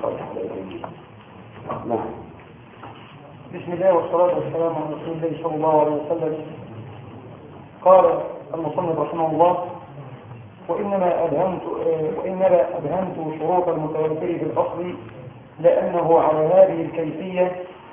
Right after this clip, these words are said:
Speaker 2: ليس من مباحث علم الإسناد.
Speaker 1: علم الإسناد.
Speaker 2: علم الإسن-، علم الإسناد.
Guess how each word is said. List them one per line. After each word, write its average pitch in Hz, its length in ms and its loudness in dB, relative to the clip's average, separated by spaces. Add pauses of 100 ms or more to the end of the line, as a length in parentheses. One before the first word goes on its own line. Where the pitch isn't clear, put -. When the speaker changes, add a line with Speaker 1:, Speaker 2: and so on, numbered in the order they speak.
(140)
Speaker 2:
ليس 190 320 -2
من 165 320 0
مباحث 170 440 4
علم 170 320 -4
الإسناد. 160 520 -4 (400)
Speaker 1:
علم 135 200 2
الإسناد. 113 300 -8 (420)
Speaker 2:
علم 180 180 -4
الإسن-، - 520 -8
علم 180 340 0
الإسناد. 175 540 -6